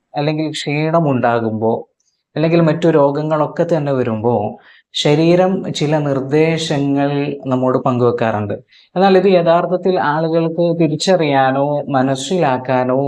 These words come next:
സാധിക്കാറില്ല. ഉദാഹരണമായി, നമ്മൾ കൃത്യമായി നിരീക്ഷിക്കുകയാണെങ്കിൽ, ഒരു പനി വരികയാണെങ്കിൽ, അത് ശക്തമായിട്ടുള്ള പനിയാണെങ്കിൽ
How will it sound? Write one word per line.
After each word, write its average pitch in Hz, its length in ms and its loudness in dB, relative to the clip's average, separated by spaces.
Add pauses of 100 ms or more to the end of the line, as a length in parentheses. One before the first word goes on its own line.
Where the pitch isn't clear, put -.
(160)
സാധിക്കാറില്ല. 123 1000 0 (880)
ഉദാഹരണമായി, 156 880 0 (920)
നമ്മൾ 175 180 4
കൃത്യമായി 180 600 2
നിരീക്ഷിക്കുകയാണെങ്കിൽ, 147 1160 0 (240)
ഒരു 156 240 2 (140)
പനി 160 320 0
വരികയാണെങ്കിൽ, 117 800 0 (440)
അത് 175 160 2
ശക്തമായിട്ടുള്ള 160 1400 0
പനിയാണെങ്കിൽ 120 680 0